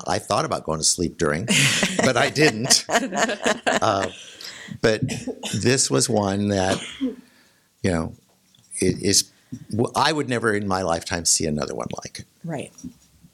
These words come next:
Speaker 1: You know, and some of it was the bad behavior of some of the lawyers. Uh, some of it was just the, the, um, salaciousness of, of the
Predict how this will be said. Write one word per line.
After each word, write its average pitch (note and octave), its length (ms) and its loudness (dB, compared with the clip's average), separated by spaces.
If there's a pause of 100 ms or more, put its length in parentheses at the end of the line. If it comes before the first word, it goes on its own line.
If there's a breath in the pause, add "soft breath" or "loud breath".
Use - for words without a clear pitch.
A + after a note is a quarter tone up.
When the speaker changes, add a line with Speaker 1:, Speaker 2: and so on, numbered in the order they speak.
(440 loud breath)
Speaker 1:
You D#2+ 120 0
know, D#2 40 0
and F2+ 260 0
some F2+ 320 4
of F#2+ 120 0
it - 160 0
was G2 320 0
the - 120 -2
bad C#2 340 -2
behavior C#2+ 600 0
of D2+ 120 2
some C#2+ 200 2
of C#2+ 120 -6
the - 60 -2
lawyers. B1+ 720 0 (800 loud breath)
Uh, - 560 -4
some - 440 4
of F#2 160 0
it - 180 -2
was D#2+ 460 2
just - 640 0
the, D#2 340 -4 (520 loud breath)
the, - 420 -4
um, C2 500 -6
salaciousness F2 1080 4 (120)
of, F#2 500 0 (320)
of E2+ 280 -4
the D2+ 380 -4